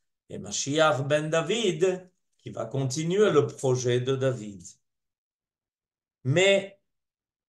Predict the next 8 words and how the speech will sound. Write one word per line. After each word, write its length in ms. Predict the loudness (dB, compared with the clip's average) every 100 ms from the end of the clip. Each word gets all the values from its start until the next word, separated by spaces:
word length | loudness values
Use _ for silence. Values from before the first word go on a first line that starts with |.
| _ _ _ _ _ _ _ _ _
la 140 | -8 -4
grande 300 | 0 0 2
différence, 680 | 0 2 0 0 -2 0
c'est 200 | -2 -2
que 400 | 0 0 0 -4 -16 _ _ _ _ _ _ _ _ _ _
le 140 | -10 -6
Mashiach 840 | -2 -2 2 4 4 2 -4 -14 _ _ _ -2
ben 440 | -2 0 -4 -8